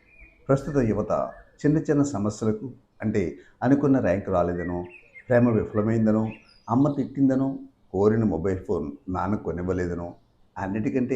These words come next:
ఆశ్చర్యంగా చికెన్ కూర అడిగితే అమ్మ వండలేదని ఈ మధ్య జరిగిన ఒక అమ్మాయి ఆత్మహత్య వంటివి చూస్తుంటే, ఈ రావి చెట్టుకే అర్థం చేసుకుని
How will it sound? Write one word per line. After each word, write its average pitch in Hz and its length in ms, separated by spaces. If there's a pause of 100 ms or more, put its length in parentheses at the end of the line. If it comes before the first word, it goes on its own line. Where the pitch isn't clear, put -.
(160)
ఆశ్చర్యంగా 107 500 (480)
చికెన్ 165 400
కూర 147 140 (140)
అడిగితే 113 340 (440)
అమ్మ 92 280
వండలేదని 113 580 (420)
ఈ 110 120
మధ్య 113 180 (100)
జరిగిన 101 280 (280)
ఒక - 100 (160)
అమ్మాయి 95 360 (280)
ఆత్మహత్య 113 500
వంటివి 85 320 (180)
చూస్తుంటే, 123 480 (1040)
ఈ - 20 (120)
రావి 120 280
చెట్టుకే 131 400 (480)
అర్థం 87 340
చేసుకుని 95 420